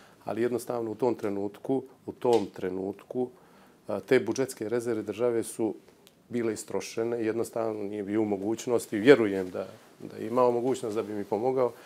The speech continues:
i tako dalje. I ne mislim da je to najveći problem, obzirom da mi dominantno jednim velikim dijelom se, e,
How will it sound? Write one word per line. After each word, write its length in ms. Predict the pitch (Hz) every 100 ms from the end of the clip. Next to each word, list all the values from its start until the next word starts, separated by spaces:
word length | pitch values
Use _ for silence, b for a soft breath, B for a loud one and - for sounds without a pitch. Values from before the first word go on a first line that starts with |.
| B B
i 40 | 110
tako 240 | 131 -
dalje. 240 | 123 135 120
I 40 |
ne 120 | 120
mislim 300 | 127 156 147
da 60 | 131
je 100 | 131
to 140 | 147
najveći 340 | 135 131 117 107
problem, 420 | - 120 127 120
obzirom 360 | 117 117 113 110
da 100 | 117
mi 260 | 127 117 B B B B _
dominantno 840 | 107 113 120 131 120 - 117 120 117
jednim 340 | 113 113 110
velikim 480 | 139 135 131 127 120
dijelom 300 | 139 127 123
se, 140 |
e, 60 | -